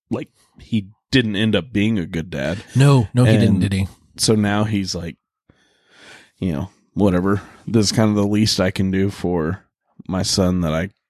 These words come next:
Speaker 1: kinda screwed over."
Speaker 2: That I kinda screwed, that I
Speaker 1: Gave him
Speaker 2: kind of
Speaker 1: terrible
Speaker 2: was an
Speaker 1: life.
Speaker 2: absentee father.
Speaker 1: Yeah. And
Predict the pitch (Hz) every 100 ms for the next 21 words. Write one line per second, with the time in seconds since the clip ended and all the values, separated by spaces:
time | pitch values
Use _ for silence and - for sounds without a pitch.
0 | _ - - 65 - - 65 62 58 53
1 | 117 - 95 90 - 104 107 120 120 85
2 | 123 127 - 110 101 110 - 107 104 -
3 | 98 - 95 - 92 90 92 90 65 -
4 | _ _ - - - - - 135 120